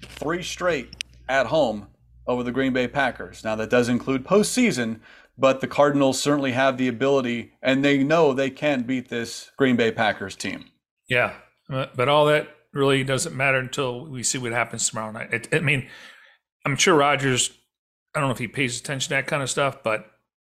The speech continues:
Speaker 2: like I said, uh, he's dangerous. Just, just,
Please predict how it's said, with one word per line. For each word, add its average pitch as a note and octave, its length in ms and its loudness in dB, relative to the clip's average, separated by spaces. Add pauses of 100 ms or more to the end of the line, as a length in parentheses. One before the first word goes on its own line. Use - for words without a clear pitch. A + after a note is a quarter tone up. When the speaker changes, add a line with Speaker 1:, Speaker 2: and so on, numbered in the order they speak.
(160)
Speaker 2:
like A#2 180 -4
I A#2 80 0
said, G#2 340 -4 (220)
uh, - 200 -14 (380)
he's C#3 180 -2
dangerous. A2 500 0
Just, A2 220 -10
just, - 320 -2